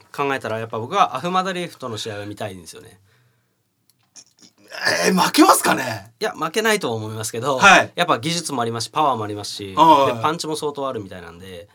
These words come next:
Speaker 2: あ、アフマダリーフ。
Speaker 1: アフマダリーフ、
Speaker 2: おうおうおう。
Speaker 1: はい。で、それで、あのー、まあ、今-、今度の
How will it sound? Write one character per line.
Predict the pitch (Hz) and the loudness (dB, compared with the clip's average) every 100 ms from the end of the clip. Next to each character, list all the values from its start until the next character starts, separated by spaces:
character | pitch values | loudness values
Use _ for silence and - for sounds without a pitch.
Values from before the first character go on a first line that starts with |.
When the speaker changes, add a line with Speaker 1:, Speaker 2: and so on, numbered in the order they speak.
| - | 0
Speaker 2:
あ、 | - | 2
ア | |
フ | 135 | 2
マ | 143 143 | 0 0
ダ | 127 | -2
リ | |
ー | 120 | -6
フ。 | 117 | -8
Speaker 1:
ア | |
フ | 113 | -8
マ | 101 | -6
ダ | |
リ | 143 | -2
ー | |
フ、 | 143 135 | -2 -2
Speaker 2:
お | |
う | 107 | -4
お | |
う | |
お | |
う。 | 110 | -8
Speaker 1:
は | 95 | -8
い。 | 98 107 | -12 -12
で、 | 135 | -8
そ | 175 | -8
れ | 170 | -6
で、 | 190 156 - _ - | -4 -4 -6 _ -16
あ | 113 | -12
の | 104 101 95 98 101 98 92 _ _ _ | -10 -10 -12 -14 -14 -14 -16 _ _ _
ー、 | _ _ _ | _ _ _
ま | 151 139 104 | -10 -8 -8
あ、 | - _ _ _ _ _ _ _ - | -14 _ _ _ _ _ _ _ -12
今-、 | 127 113 | -10 -10
今 | - 120 | -10 -10
度 | 95 | -10
の | 85 | -16